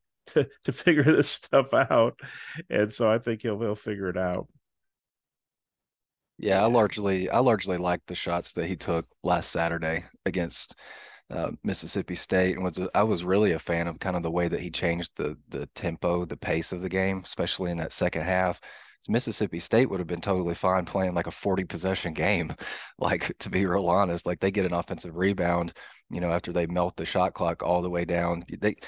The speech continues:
Speaker 2: mean, play fifty-second possession against Mississippi State. They're, they're totally fine with that. And then they'll go down on the other. Like, it doesn't matter what their offense does. Like,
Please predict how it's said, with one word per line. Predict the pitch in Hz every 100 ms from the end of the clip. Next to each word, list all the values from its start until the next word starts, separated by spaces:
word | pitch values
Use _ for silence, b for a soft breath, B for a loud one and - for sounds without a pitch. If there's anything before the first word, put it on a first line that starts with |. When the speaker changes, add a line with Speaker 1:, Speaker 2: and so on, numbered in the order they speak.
| B -
Speaker 2:
mean, | 113 117
play | - 82
fifty-second | - 87 87 - 90 85 85
possession | 80 95 101 -
against | 80 80 90
Mississippi | 82 87 113
State. | - 92 92
They're, | 92 -
they're | 92
totally | - 90 80 78
fine | - 92 95
with | 87
that. | - 82 82 - B B B
And | - 90
then | 85
they'll | 85
go | 90 90 90
down | 90 87
on | 85
the | 87
other. | 87 87 92
Like, | 98 95
it | 123
doesn't | 123 110 101 87
matter | 85 101 87
what | 90 -
their | 80
offense | 87 92 80 -
does. | 80 82
Like, | 85 -